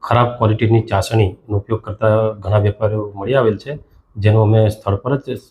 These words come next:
અ, સાત, અ, કિલો કેરી તેમજ પંદર લિટર ચાસણીનો સ્થળ પર અમે નાશ કર્યો છે. તેમજ આમરસ, અ, કરીને જે જ્યુસની દુકાન છે, ત્યાં આગળ તપાસ કરતા, અ, અ, જે પાણી જ્યુસમાં એ લોકો યુઝ કરે છે, એ પાણીના કારબામાં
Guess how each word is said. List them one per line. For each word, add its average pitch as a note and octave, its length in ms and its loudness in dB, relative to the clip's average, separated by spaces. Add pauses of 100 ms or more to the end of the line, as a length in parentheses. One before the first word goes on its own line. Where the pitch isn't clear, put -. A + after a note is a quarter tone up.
(480)
અ, G#2 140 4
સાત, G#2+ 400 -2
અ, G#2+ 180 4
કિલો G#2 280 2
કેરી A2 320 2
તેમજ G2+ 360 0 (420)
પંદર G#2+ 180 4
લિટર G#2 340 0
ચાસણીનો G2 460 -2
સ્થળ - 240 -4
પર G2 160 -2
અમે G2 120 2
નાશ G2 260 0
કર્યો C3 220 2
છે. D3+ 160 0 (600)
તેમજ A2+ 220 2
આમરસ, C3+ 600 2
અ, C3 240 -2
કરીને A#2+ 580 0
જે A2 160 -2
જ્યુસની G#2+ 380 -2
દુકાન A2 320 0
છે, G2+ 240 -8 (640)
ત્યાં A#2+ 160 4
આગળ B2 280 2
તપાસ A#2+ 380 -4
કરતા, B2 260 -8
અ, A#2 500 -6 (480)
અ, G#2 260 4
જે C3+ 300 6
પાણી C3+ 520 2
જ્યુસમાં A2+ 480 -4
એ - 20 -4
લોકો B2+ 140 -4
યુઝ B2 260 0
કરે A2 200 0
છે, D#3 120 -6
એ B2+ 140 -6
પાણીના A#2 400 -2
કારબામાં A#2+ 580 0